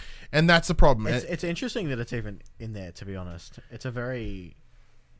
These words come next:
Speaker 2: uh,
Speaker 1: I think it says a lot about the game, especially seeing as, you know, it's a big Eastern franchise that's
Speaker 2: Yeah,
Speaker 1: never
Speaker 2: well, it's
Speaker 1: really
Speaker 2: a,
Speaker 1: had a big,
Speaker 2: yeah, that's
Speaker 1: big
Speaker 2: what I was
Speaker 1: hit in
Speaker 2: gonna
Speaker 1: the
Speaker 2: say.
Speaker 1: West.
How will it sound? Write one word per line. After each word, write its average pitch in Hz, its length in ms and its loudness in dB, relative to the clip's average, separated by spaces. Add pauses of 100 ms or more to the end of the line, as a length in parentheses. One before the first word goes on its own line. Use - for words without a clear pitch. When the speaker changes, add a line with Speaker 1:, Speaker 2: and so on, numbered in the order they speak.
(500)
Speaker 2:
uh, 104 240 -8
Speaker 1:
I 226 40 0
think 349 140 4
it - 60 0
says 262 120 4
a 226 40 8
lot 214 200 8
about 196 200 6
the 156 80 2
game, 165 240 2
especially 151 460 2
seeing 135 320 2
as, 127 180 0
you 127 100 -2
know, 123 80 4
it's 117 120 0
a 117 40 -4
big 120 200 8
Eastern 123 320 2
franchise 113 680 0
that's 113 140 -2
Speaker 2:
Yeah, 165 120 4
Speaker 1:
never 139 160 4
Speaker 2:
well, 135 100 2
it's 131 100 4
Speaker 1:
really 123 80 2
Speaker 2:
a, 120 40 0
Speaker 1:
had 135 220 4
a 131 80 2
big, 120 220 0
Speaker 2:
yeah, 120 240 -6
that's 101 60 -8
Speaker 1:
big 113 100 -6
Speaker 2:
what - 20 -4
I 113 40 -2
was 113 80 -2
Speaker 1:
hit 117 100 -2
in 110 60 -6
Speaker 2:
gonna 110 100 -2
Speaker 1:
the 120 80 -2
Speaker 2:
say. 107 60 -4
Speaker 1:
West. - 280 -10